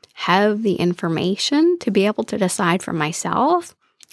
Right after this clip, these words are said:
Either, yes, I'm comfortable with the fact that this person's <laughs> kind of chronically late 'cause that's just one of their weird quirks.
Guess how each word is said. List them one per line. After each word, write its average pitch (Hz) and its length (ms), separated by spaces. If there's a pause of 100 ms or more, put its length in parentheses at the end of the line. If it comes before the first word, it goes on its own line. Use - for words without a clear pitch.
Either, 202 240
yes, 175 400
I'm 170 160
comfortable 240 600
with 254 100
the 247 80
fact 247 300
that - 120
this 185 160
person's 196 440
<laughs> - 80
kind 196 120
of 247 100
chronically 196 600
late 185 320
'cause - 160
that's - 200
just 190 220
one 196 120
of 190 80
their 185 140
weird 180 280
quirks. - 580